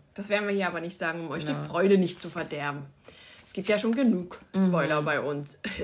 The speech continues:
Speaker 2: So, dann noch eine kleine Erinnerung für diese Woche, denn heute, wenn wir rauskommen, ist Princess Charming, äh, gestartet auf R T L Plus. Da gibt's die ganze Folge in,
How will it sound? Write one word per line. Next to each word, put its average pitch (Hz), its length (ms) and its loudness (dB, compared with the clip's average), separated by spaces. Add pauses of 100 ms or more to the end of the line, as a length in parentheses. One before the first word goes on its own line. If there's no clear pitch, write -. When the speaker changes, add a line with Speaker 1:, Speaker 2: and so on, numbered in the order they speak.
(1700)
Speaker 2:
So, 175 140 4
dann 180 220 6
noch 233 140 2
eine 208 140 2
kleine 214 420 0
Erinnerung 220 500 2
für 190 180 0
diese 220 440 4
Woche, 170 380 4
denn 185 220 4
heute, 202 220 2
wenn 202 120 2
wir 185 120 4
rauskommen, 208 580 4
ist 240 180 4
Princess 202 380 2
Charming, 208 460 0
äh, 170 160 2
gestartet 175 480 0
auf 190 120 0
R 175 140 0
T 175 120 -2
L - 60 0
Plus. 220 260 2
Da 185 100 2
gibt's 185 180 0
die 180 80 -2
ganze 175 300 -4
Folge 175 320 -2
in, 165 240 -8